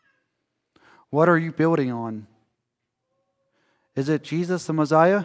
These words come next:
who is your foundation? Or are you building on another gospel that denies Jesus for who he is? We can be part of the true foundation that is sure, that is strong,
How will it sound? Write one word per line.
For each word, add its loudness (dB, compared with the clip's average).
who -4
is -4
your -4
foundation? -2
Or 0
are 0
you -4
building 0
on -4
another -2
gospel -2
that -6
denies 0
Jesus -8
for -10
who -6
he -6
is? -6
We 0
can -4
be -4
part 0
of -4
the -6
true -6
foundation -4
that -4
is -8
sure, -8
that 0
is -6
strong, 0